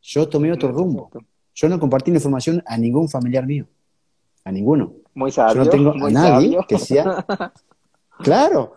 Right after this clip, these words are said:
Speaker 1: porque hay una parte que dice que la rueda está inventada y haz lo que
Speaker 2: Ajá.
Speaker 1: hicieron el resto, porque ya la mancharon, ya la pasaron mal,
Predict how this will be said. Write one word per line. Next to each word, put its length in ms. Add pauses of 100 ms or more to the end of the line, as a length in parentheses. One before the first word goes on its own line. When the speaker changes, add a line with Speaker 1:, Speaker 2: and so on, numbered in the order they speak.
(420)
Speaker 1:
porque 400
hay 160
una 140
parte 320
que 80
dice 280
que 100
la 100
rueda 180
está 120
inventada 680
y 200
haz 360
lo 200
que 120
Speaker 2:
Ajá. 0
Speaker 1:
hicieron 460
el 140
resto, 420 (240)
porque 380
ya 360
la 180
mancharon, 680
ya 280
la 160
pasaron 360
mal, 460